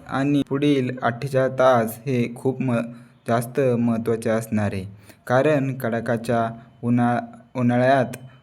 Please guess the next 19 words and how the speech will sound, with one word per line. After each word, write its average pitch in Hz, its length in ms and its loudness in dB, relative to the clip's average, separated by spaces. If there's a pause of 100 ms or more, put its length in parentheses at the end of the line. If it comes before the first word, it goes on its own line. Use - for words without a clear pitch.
(240)
हवामान 123 460 2
विभागाकडून 117 840 0 (760)
अलर्ट 131 280 2
जारी 117 320 2
करण्यात 113 380 -2
आला 104 220 0
आहे. 98 300 -6 (840)
हवामान 120 320 2
विभागाने 127 840 0 (240)
या 147 240 4
काही 143 360 -2
जिल्ह्यांना 131 640 0
सतर्क 127 480 -4
राहण्याचा 123 480 2
इशारा 123 460 0
दिला 110 260 0
आहे. 98 160 -4 (680)
हवामान 120 300 2
विभागानं 120 600 0